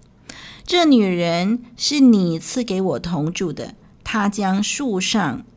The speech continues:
呃，就是树上的果子，给我，而我吃了。”正常的希伯来文句型是动词在主词之前，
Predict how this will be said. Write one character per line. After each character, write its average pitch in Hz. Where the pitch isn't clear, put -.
呃， 120
就 180
是 156
树 262
上 220
的 185
果 120
子， -
给 220
我， 156
而 202
我 143
吃 -
了。” -
正 370
常 202
的 240
希 269
伯 190
来 175
文 170
句 214
型 160
是 196
动 220
词 170
在 202
主 160
词 165
之 190
前， 151